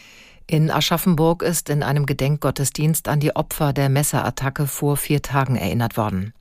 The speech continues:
Der Würzburger Bischof Jung würdigte den selbstlosen Einsatz des Mannes, der sich schützend vor die angegriffenen Kinder geworfen hatte.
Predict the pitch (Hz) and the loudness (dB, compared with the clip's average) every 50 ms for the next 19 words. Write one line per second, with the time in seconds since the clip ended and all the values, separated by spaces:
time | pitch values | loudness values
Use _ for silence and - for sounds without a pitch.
0 | - _ - - - - - - - - - 151 139 139 170 165 - - 175 165 | -20 _ -20 -20 -20 -20 -18 -16 -8 -2 0 0 2 2 0 0 0 0 0 0
1 | 151 160 139 175 175 - 185 170 - - 135 160 175 185 165 131 123 110 139 156 | 2 2 0 0 0 0 0 -2 -2 0 2 4 4 6 4 4 2 2 2 0
2 | 165 170 165 - - 180 175 - 160 160 147 120 160 175 180 - - - - 160 | 2 0 -2 -2 -2 -2 0 2 2 2 2 2 2 2 0 0 -4 -2 0 0
3 | 156 147 139 147 - - 120 139 139 131 123 127 127 - - - 131 123 - 143 | 0 2 0 0 0 0 2 2 2 2 2 0 -2 -2 -2 -2 -2 0 2 2
4 | 135 143 147 143 143 - - - - 143 143 131 135 147 139 - - - 190 - | 2 4 4 2 2 0 -2 0 0 0 0 2 0 -2 -2 -2 -2 0 -2 0
5 | - - - 160 160 147 - - 160 151 - - - - 160 151 139 131 - 135 | 0 -2 0 0 0 0 0 -2 0 0 0 0 2 2 2 2 2 0 0 0
6 | 127 - - 143 135 139 - - 156 147 120 117 107 117 104 107 98 98 - - | 0 2 2 2 2 2 2 2 2 2 2 2 0 -2 0 0 -2 -2 0 -2
7 | 107 98 92 - 98 92 95 | -2 -2 -2 -6 -6 -8 -8